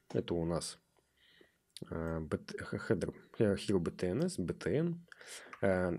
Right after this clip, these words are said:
пожалуй, вот здесь мы позволим себе воспользоваться вложенностью. То есть что мы сделаем? B T N S, B T N. И мы сделаем вот здесь,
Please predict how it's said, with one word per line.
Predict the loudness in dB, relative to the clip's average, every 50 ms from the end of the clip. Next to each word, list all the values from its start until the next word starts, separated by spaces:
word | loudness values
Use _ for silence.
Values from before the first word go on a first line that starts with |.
| 0
пожалуй, | 2 4 8 8 8 8
вот | 8 6
здесь | 4 2 2 2
мы | 2 2
позволим | 4 4 4 4 4 4 2
себе | 2 -2 -2 0
воспользоваться | -2 -2 -2 0 0 2 2 2 0 -2 -4
вложенностью. | -4 -2 0 0 0 0 -2 -2 -4 -6 -10 -10 -12 -12 -14 _ _ _ _ _ _ _ _ _ _ _ _ _ _ _ _ _ _ _ _ _ -20 -20 _ _ _ _ -20 -20 -20 -20 -20 _ -20 -12 _ -8
То | -6
есть | -4
что | -2 0
мы | 0 0
сделаем? | 0 -2 -2 -2 -2 -4 -4
B | -4
T | 2 4 6
N | 6 6 4
S, | 2 0 -4 -10 -12 -18 -20 _ -20 -20 -20 -20 -12 -6 -4
B | -2 -2 -2
T | 0 2 4 4
N. | 4 2 -2 -6 -10 -14 -20 _ _ _ _ _ _ _ -20 -20 -20 -20 -20 _ _ -20 -20 _ _ _ _ _
И | 0 2 2
мы | 2 2 2
сделаем | 2 4 6 6 6 6 4 2
вот | 0 0
здесь, | 0 2 2 2 0 -2 -8